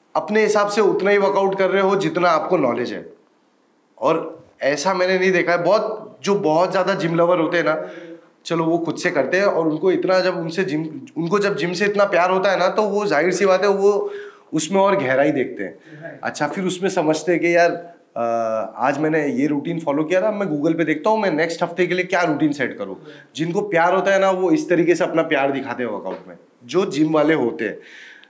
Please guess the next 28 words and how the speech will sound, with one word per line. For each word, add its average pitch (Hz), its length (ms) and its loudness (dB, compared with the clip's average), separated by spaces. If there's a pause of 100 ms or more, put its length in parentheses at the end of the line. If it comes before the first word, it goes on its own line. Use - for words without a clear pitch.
(100)
जो 208 140 0
regular 185 340 4
base 196 220 2
पे 202 120 2
जाते 180 240 2
हैं 175 80 4
ना, 156 300 -4
वो 175 100 0
जो 180 160 0
जाके 175 300 0
अकेले 180 300 0
जिम 170 240 -2
कर 165 140 2
रहे 170 180 4
हैं 156 60 0
ना, 143 100 0 (1200)
body 151 200 2
fit 196 220 0
रहेगी, 127 460 -2 (400)
but 185 80 4 (420)
एक 190 220 0
trainer 208 320 4
जो 262 120 4
आपको 247 360 2
जो 240 140 2
चीज़ें 233 320 0
बताएगा 220 400 2
ना 180 100 2